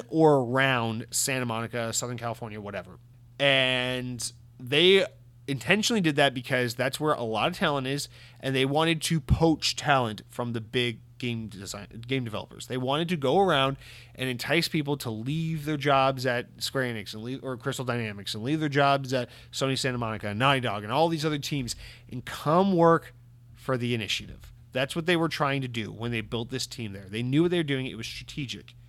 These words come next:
And so with that said, they're cl-, they're clearly trying to big a, sorry, what am I? I can't speak. They are clearly trying to build a big developer with this, with this, uh, team. They're not trying to build a smaller Undead Labs. They're not trying to build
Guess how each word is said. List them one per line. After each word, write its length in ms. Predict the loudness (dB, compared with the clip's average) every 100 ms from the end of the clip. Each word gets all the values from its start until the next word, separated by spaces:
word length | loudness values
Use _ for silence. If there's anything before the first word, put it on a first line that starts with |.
| -4
And 300 | 0 0 0
so 260 | 2 4
with 300 | 2 4 4
that 220 | 6 4 8
said, 400 | 8 8 6 4
they're 160 | 4
cl-, 300 | 6 4 4 2
they're 200 | 2 2
clearly 400 | 2 2 2 0
trying 260 | 0 0
to 120 | 0 0
big 260 | 0 -2 -6
a, 200 | -8 -8 -16 -14 -8
sorry, 240 | -6 -6 -10 -8
what 160 | -4
am 100 | -4
I? 80 | -6
I 40 | -10
can't 220 | -8 -8
speak. 240 | -8 -12 -16 -18 -18 -4
They 100 | 2
are 100 | 4
clearly 380 | 6 6 6 4
trying 280 | 4 4 4
to 120 | 2
build 480 | 2 2 2 -2 -8 -6
a 160 | -4
big 480 | -4 -2 0 0 -2 -12 -10
developer 480 | -4 -2 -2 -2 -4
with 160 | -6 -8
this, 280 | -6 -6 -8 -16 -10
with 220 | -10 -8
this, 220 | -6 -6
uh, 100 | -6
team. 280 | -6 -8 -2
They're 180 | 0 4
not 240 | 4 2
trying 220 | 2 2
to 60 | 2
build 360 | 2 2 0 -4 -20 -20 -8
a 160 | -4 0
smaller 1080 | 0 2 4 4 6 4 4 2 2 0 -2
Undead 320 | -2 0 -2
Labs. 320 | -4 -12 -10
They're 120 | -6 -2
not 160 | -2
trying 220 | -2 0
to 60 | 0
build 300 | 0 -2